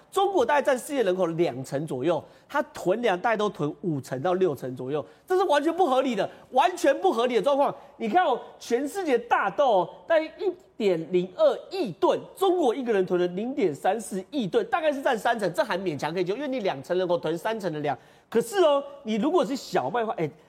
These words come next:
二点七八亿吨，它囤了一点四一，是五十一趴啊。然后呢，大米是囤了六十趴，一点八七吨囤了一点一三亿吨。然后呢，玉米，呃，三点零六亿吨，停，囤了二点一零亿吨，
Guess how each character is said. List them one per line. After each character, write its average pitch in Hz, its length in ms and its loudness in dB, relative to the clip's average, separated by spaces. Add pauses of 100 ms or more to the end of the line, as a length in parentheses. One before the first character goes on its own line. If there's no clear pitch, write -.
(140)
二 330 200 4
点 165 280 -2
七 214 200 -10
八 202 200 0
亿 220 120 -6
吨， 180 160 2
它 202 100 -2
囤 165 160 -4
了 151 80 0
一 226 120 -8
点 143 200 -4
四 170 200 -8
一， 170 100 -2
是 196 120 -6 (100)
五 147 180 -2
十 143 320 -10
一 175 180 -6
趴 151 200 -10
啊。 135 300 0 (300)
然 214 120 -2
后 311 180 2
呢， 262 180 2 (260)
大 349 240 2
米 170 240 -4
是 269 140 -10
囤 196 200 -4
了 214 80 0 (180)
六 349 300 6
十 170 220 -6
趴， 190 380 0
一 285 80 -2
点 214 180 0
八 220 160 2
七 233 100 -4
吨 226 160 2
囤 196 140 -2
了 202 60 0
一 285 120 -6
点 185 360 0
一 240 160 -6
三 226 280 0
亿 285 200 -2
吨。 262 260 2 (340)
然 247 140 -2
后 330 140 4
呢， - 100 -8
玉 349 160 2
米， 180 180 -4 (640)
呃， 214 160 2
三 370 380 2
点 185 320 0
零 202 240 -2
六 311 240 4
亿 285 180 -6
吨， 202 240 0 (140)
停， 214 180 -8
囤 233 160 2
了 240 100 -4 (140)
二 330 220 4
点 185 200 2
一 262 200 0
零 254 120 -2
亿 254 80 2
吨， 233 160 2